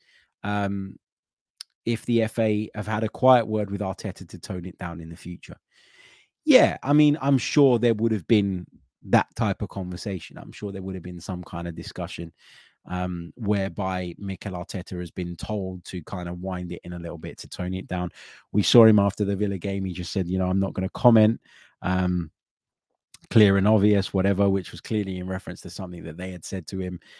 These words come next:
Um, maybe it was in reference to the incident up at Newcastle, but you get the feeling that there was something more to that, that it was as a result of maybe a conversation he'd had directly with them. I don't think Mikel Arteta is the kind of guy that you can put a lid on.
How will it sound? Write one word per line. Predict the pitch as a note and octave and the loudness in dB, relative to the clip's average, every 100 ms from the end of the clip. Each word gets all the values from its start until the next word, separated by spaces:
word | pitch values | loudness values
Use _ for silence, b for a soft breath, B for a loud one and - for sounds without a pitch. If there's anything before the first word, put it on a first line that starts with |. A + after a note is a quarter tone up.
| B B | B B
Um, | - E2+ E2+ | -8 -6 -4
maybe | G#2 A2+ A2+ | 2 4 4
it | G2+ | 2
was | F#2 | -2
in | F2+ | -2
reference | F#2 F2 F2+ - | -4 -4 -6 -6
to | F2+ | -4
the | F2 | -4
incident | F#2 F#2 F2+ F2+ | -6 -10 -10 -12
up | E2+ | -12
at | - | -12
Newcastle, | - F2+ - F2 - | -12 -12 -12 -12 -12
but | E2+ | -12
you | F2 | -10
get | F2 G2 | -8 -8
the | |
feeling | F2+ G#2 G2 F#2 | -6 -4 -2 -2
that | F2 | -6
there | F2+ | -8
was | F#2 | -8
something | - F#2+ F2+ | -6 -8 -6
more | G2 G2 F2+ | -6 -6 -8
to | G2 F#2+ | -6 -4
that, | E2+ E2 b b b b - | -2 -4 b b b b -6
that | G2+ | -4
it | F#2+ | 0
was | G#2 F#2+ | 0 0
as | F#2+ | -2
a | F#2+ | -2
result | F#2+ F#2+ F#2 | -2 -2 -4
of | F2+ | -4
maybe | G2 F#2+ F#2+ | -4 -4 -6
a | |
conversation | - G2 F2+ G2 F2 F#2 | -6 -8 -6 -6 -4 -4
he'd | F2+ | -4
had | F#2 F2 - b b b | -4 -6 -8 b b b
directly | - G2+ G#2 A2+ G2+ | 0 2 2 2 -2
with | F#2 G2 | 0 -2
them. | - E2+ - _ _ _ _ _ _ _ _ _ - | -2 -6 -8 _ _ _ _ _ _ _ _ _ -2
I | D3 | 2
don't | F#3 F#3+ | 4 2
think | E3+ | 2
Mikel | C3 B2+ A#2 | 0 0 0
Arteta | G2+ - - | -2 -2 -4
is | F#2 | -4
the | F2+ | -8
kind | - G2 F#2 | -4 -2 -2
of | |
guy | F2 G#2 | 0 0
that | F#2 | 0
you | F2 | -2
can | F#2 E2+ | -6 -6
put | G#2 | -6
a | F#2 | -4
lid | G2+ G2+ | -2 -2
on. | D#2+ | -4